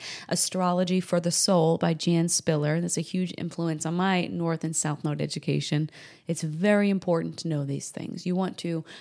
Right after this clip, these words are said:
move away from your South Node, so if you ever find yourself feeling stuck or confused, you're probably too much in that South Node, and move towards your North Node to experience spiritual liberation,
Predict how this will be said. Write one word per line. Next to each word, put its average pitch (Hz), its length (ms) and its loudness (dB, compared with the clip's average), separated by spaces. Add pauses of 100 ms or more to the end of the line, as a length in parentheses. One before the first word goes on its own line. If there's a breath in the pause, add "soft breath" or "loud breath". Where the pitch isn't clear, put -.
(140 loud breath)
move 185 320 2
away 220 680 4
from 180 260 -6
your 170 180 -4
South 247 580 -4
Node, 160 420 2
so 170 220 0
if - 180 -6
you 175 100 -2
ever 175 240 -2
find 170 300 -4
yourself 165 300 -6
feeling 165 360 -2
stuck - 680 -4
or 165 120 -6
confused, 160 840 -2
you're 147 100 -4
probably 156 600 -6 (160)
too - 200 0
much 156 280 0
in 139 120 -2
that 135 160 -6
South 139 260 -6 (100)
Node, 147 220 -2 (760 soft breath)
and 233 220 4
move 285 380 6
towards 180 720 2 (160)
your 165 260 0
North 233 380 -2
Node 156 380 -2
to 190 100 -4
experience 208 800 -4 (240 loud breath)
spiritual 220 760 -2
liberation, 185 960 0